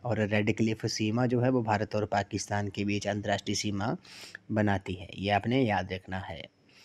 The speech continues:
उसी तरह हिम-, भारत देश में दस हिमालय राज्य हैं। तो दस हिमालय राज्य, राज्य जो हैं वो कौन कौन से हैं? हिमाचल प्रदेश हो गया, सिक्किम हो गया, अरुणाचल प्रदेश हो गया, नागालैंड हो गया, मणिपुर, मिजोरम, त्रिपुरा, मेघालय,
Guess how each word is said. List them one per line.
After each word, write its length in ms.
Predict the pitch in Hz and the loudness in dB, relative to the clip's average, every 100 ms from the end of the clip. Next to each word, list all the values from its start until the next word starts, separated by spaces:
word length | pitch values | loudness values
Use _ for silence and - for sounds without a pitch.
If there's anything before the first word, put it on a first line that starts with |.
| - - - _ - | -20 -20 -20 _ -6
उसी 220 | 101 113 | 4 6
तरह 200 | 110 120 | 8 10
हिम-, 220 | 135 127 - 123 | 8 6 2 0
भारत 400 | 110 110 131 127 | 4 6 6 6
देश 360 | 117 135 139 | 8 10 8
में 280 | 113 117 120 | 4 4 6
दस 200 | 123 131 | 6 4
हिमालय 540 | 127 113 113 107 107 110 | 4 4 4 4 4 4
राज्य 280 | 104 101 101 | 2 2 -4
हैं। 260 | - 98 - | -4 -10 -8
तो 100 | 95 | -6
दस 240 | 104 120 127 | 0 2 4
हिमालय 560 | 139 123 113 113 117 127 | 4 6 6 8 8 10
राज्य, 320 | 113 113 120 - - | 8 8 4 2 0
राज्य 520 | 110 107 110 123 131 | 4 6 6 8 8
जो 120 | 120 | 8
हैं 120 | 117 | 6
वो 120 | 120 117 | 4 4
कौन 360 | - 117 131 | 4 6 8
कौन 200 | 127 135 | 8 6
से 160 | 123 131 | 8 6
हैं? 300 | 110 147 143 | 4 0 -2
हिमाचल 420 | 117 113 110 117 | 2 4 4 4
प्रदेश 360 | 117 113 120 120 | 2 4 4 2
हो 60 | |
गया, 200 | 123 120 - | 0 -2 -4
सिक्किम 400 | - 110 - 131 | -8 -2 4 6
हो 160 | 117 | 6
गया, 180 | 131 135 | 6 6
अरुणाचल 380 | 127 123 113 120 | 6 4 6 6
प्रदेश 440 | 110 107 120 131 | 4 6 8 8
हो 60 | 123 | 6
गया, 200 | 117 139 | 2 0
नागालैंड 520 | 117 101 107 107 117 | 0 2 2 2 2
हो 60 | 110 | 0
गया, 160 | 120 | 0
मणिपुर, 440 | 120 104 101 - 123 | 0 -2 -4 -2 0
मिजोरम, 500 | 110 101 104 107 123 | 0 0 0 2 0
त्रिपुरा, 460 | 107 104 107 110 | -2 -4 -2 0
मेघालय, 580 | 120 107 101 95 101 123 | 2 2 2 2 4 2